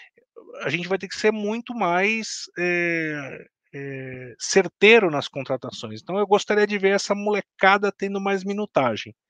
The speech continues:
Espero que o Carille, é, <laughs> atenda meus pedidos, rezo pra que isso ocorra.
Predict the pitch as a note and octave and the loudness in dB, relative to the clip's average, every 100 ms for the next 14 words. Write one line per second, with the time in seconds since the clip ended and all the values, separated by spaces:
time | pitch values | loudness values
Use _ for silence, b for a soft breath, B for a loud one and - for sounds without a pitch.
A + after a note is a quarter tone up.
0 | _ _ _ - - F#3+ G3+ G3+ - D#3 | _ _ _ -10 -2 4 6 4 2 -4
1 | - D#3 D3 C3+ D#3 F#3 G3+ _ _ _ | -2 -2 0 -2 -4 -6 -10 _ _ _
2 | _ _ - C3+ C3 B2+ B2 A#2+ A#2 A2+ | _ _ -14 -10 -8 -8 -8 -10 -10 -12
3 | A2+ A2 A2 A#2 A#2 - _ _ _ _ | -12 -14 -14 -16 -18 -20 _ _ _ _
4 | - - - - F#3+ F3 F3 E3+ - D3+ | -6 -6 -2 2 6 6 6 2 0 -6
5 | A#2+ E3+ D#3+ F3 - - - B B _ | -4 2 4 4 0 -2 -10 B B _
6 | - E3 F#3 E3+ G#3 - B B B F3+ | 6 8 8 6 0 -2 B B B 4
7 | F3 - E3 F3 - G3 - F3+ F3 F#3+ | 4 2 -2 -2 2 2 2 2 4 2